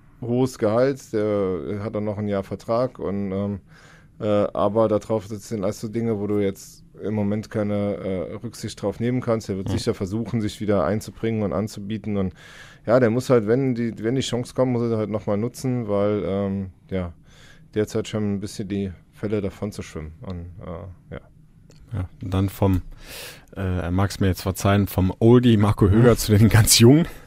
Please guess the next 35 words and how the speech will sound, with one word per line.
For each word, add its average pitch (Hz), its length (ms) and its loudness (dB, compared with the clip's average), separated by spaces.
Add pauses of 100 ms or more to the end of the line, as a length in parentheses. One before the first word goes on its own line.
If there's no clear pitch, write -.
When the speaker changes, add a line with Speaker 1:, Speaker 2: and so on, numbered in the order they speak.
(560)
Speaker 1:
Ja. 98 160 -4 (180)
Speaker 2:
Die 123 120 10
sind 139 220 8
weiter, 156 840 8
äh, 175 40 6
nicht 175 220 2
wegzudenken 113 520 4
aus 92 140 0
der 98 100 4
Startelf. 113 480 2
Markus 110 280 2
Speaker 1:
Mhm. 101 40 -6
Speaker 2:
Gisdol 123 360 6
hat 117 320 2 (520)
allen 123 200 8
dreien 120 360 6
wieder 117 200 2
das 110 200 2
Vertrauen 107 340 4
geschenkt. - 680 2
Also 95 240 0
Noah 104 260 6
Katterbach, 107 480 0
Ismail 98 340 0
Jakobs - 460 0
auf - 100 -6
der 98 100 4
linken 113 220 2
Seite 110 400 6 (800)
und 110 340 8
rechts 113 280 4
offensiv, 107 760 2
äh, 98 140 6
Jan 101 200 6
Thielmann, 156 440 6